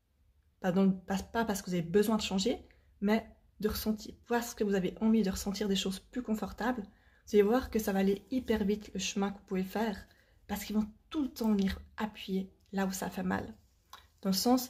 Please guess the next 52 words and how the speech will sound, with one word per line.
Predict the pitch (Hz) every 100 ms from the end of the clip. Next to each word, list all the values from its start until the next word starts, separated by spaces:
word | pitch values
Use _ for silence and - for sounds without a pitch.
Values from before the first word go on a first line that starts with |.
| -
là | 185 202
où | 220
il |
y | 185
a |
quelque | 185 -
chose | 196
à | 190
travailler, | - 196 190 208 214 _ _ _
dans | 196
le | 190
sens, | 247 262 240
là | 220
où |
il | 214
y |
a |
quelque | 196 196
chose | 226
à | 196
transformer | 202 - - 233 - 220 202 196 214 _ _ _ -
pour | 214 -
se | 214
sentir | 214 214 208 202
mieux | 202 208 254 - _ 185
dans | 214
sa | 214 202
vie, | 208 208 220 -
pour | 185
mieux | 196 226
s'écouter, | - 226 220 214 196 214 _ _ _ -
ses | 220 214
émotions, | 202 196 196 208 220 -
ses | - - 220
besoins, | 202 190 196 220
ses | - -
ressentis. | 214 214 220 214 - - _ _ _ - - _ _
Et | 214
nos | 220 214
enfants, | 214 - 294
quand | -
ils | 214
se |
comportent | - 214 247
d'une | 220
certaine | - - 190
manière, | 175 185 247 247
c'est | -
parce | 190 -
qu'eux | - 262 269
sont | - 214
envahis, | 196 185 202